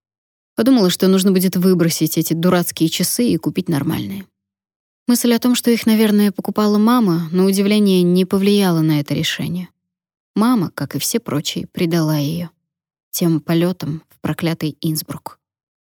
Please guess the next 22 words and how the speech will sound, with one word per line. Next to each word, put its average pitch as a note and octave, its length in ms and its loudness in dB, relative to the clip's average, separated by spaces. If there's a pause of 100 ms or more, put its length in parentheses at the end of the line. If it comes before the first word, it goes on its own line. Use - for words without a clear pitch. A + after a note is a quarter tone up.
(640)
Однажды A3 380 2
психологиня G#3+ 760 2
попыталась G3 560 0
донести G3 480 0
до F#3+ 140 2
Ляльки G#3 400 0
мысль, G3 480 0
что - 480 -2
в E3+ 100 -6
ней G#3+ 240 4
живет G3 380 2 (100)
чувство G3 460 -2
обиды G3 420 2
на E3+ 140 2
родителей. E3 720 -4 (760)
Лялька F#3 400 0
мысленно F3+ 480 0
послала F#3 460 -2
ее F3+ 240 0
подальше, F3 540 -4
не E3 120 2
поверив. E3+ 580 -2